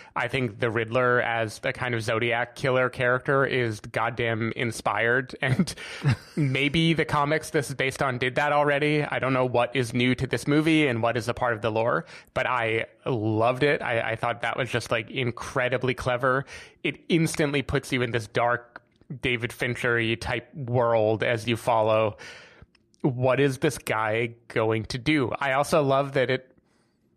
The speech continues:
it is an origin story for Batman, even though it isn't about how he puts on the cape and, you know, the killing of his parents and all that stuff. It's an origin story for how this fucked up vigilante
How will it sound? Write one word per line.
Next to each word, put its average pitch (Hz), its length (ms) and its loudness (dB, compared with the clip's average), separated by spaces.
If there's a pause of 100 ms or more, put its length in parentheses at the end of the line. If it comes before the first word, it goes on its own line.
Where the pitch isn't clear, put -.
(180)
it 160 200 4
is 165 320 6
an 156 100 2
origin 147 540 2
story 127 340 2
for 123 140 -2
Batman, 117 540 -2
even 135 240 0
though 127 120 4
it 127 80 0
isn't 127 340 0
about 117 360 -2
how 120 260 -2
he 117 140 2
puts 123 240 -2
on 120 140 0
the 110 60 -4
cape 110 380 -4 (400)
and, 113 480 -2
you 113 180 0
know, 104 200 0
the 110 140 -2
killing 113 320 0
of 113 40 0
his 113 120 -2
parents 113 420 -2
and 117 80 -2
all 110 120 0
that 113 140 -4
stuff. - 300 -6
It's 139 140 -4
an 135 80 0
origin 143 340 0
story 120 340 0
for 117 220 0
how 120 320 0
this 113 440 -4 (840)
fucked 143 400 0
up - 400 -2
vigilante 117 1000 0